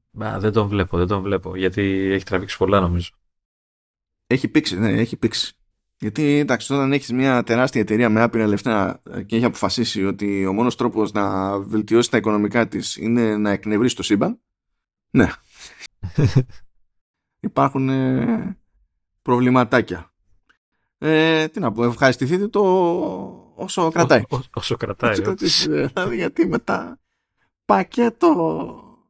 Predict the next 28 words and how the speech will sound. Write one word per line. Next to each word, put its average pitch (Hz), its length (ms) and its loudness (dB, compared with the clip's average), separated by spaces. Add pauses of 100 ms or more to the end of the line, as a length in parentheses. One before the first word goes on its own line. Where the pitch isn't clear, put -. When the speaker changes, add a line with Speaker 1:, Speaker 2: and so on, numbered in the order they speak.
(220)
Speaker 2:
πακέτο, 127 1040 -2
δεν - 160 -12
ξέρω 123 220 -2
κι 123 80 -2
εγώ 120 180 0
τι, 123 300 0 (1120)
τι 147 100 4
να 131 120 6
πω. 98 220 -2 (1160)
Τι - 100 2
να 110 120 6
πω. 95 180 -2 (760)
Και 139 320 4 (360)
να 135 140 2
σου - 80 -4
πω 180 80 -2
και 165 100 2
κάτι 147 220 0
άλλο, 170 160 2
επειδή 151 240 0
ο, 151 160 2
ο, - 460 -4
ο, - 240 -8
ο 107 120 -2
τύπος 113 540 2 (220)
έχει 139 480 2 (280)
ωραίες 113 380 2
ιδεούλες, 101 640 2